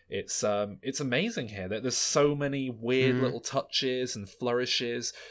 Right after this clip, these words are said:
Speaker 1: There's, um, a slow motion scene where Jim Broadbent kind of shouts out in anger, and there's, like, a lion roar and the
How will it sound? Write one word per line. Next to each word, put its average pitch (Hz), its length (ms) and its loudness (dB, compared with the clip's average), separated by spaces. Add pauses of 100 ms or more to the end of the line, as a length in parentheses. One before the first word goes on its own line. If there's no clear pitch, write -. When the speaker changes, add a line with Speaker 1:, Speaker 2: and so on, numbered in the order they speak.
(280)
Speaker 1:
There's, 104 240 6
um, 101 680 2
a - 120 -2
slow 117 320 8
motion 120 420 4
scene 123 380 0
where 107 120 0
Jim 104 280 -2
Broadbent 110 600 2
kind 104 220 -4
of 95 100 -4
shouts - 600 2
out 110 260 0
in 107 80 -6
anger, 113 460 4
and 101 120 0
there's, 101 200 -2
like, 101 100 -4
a 104 60 2
lion 110 520 0
roar 113 520 6
and 110 160 -2
the 110 160 -2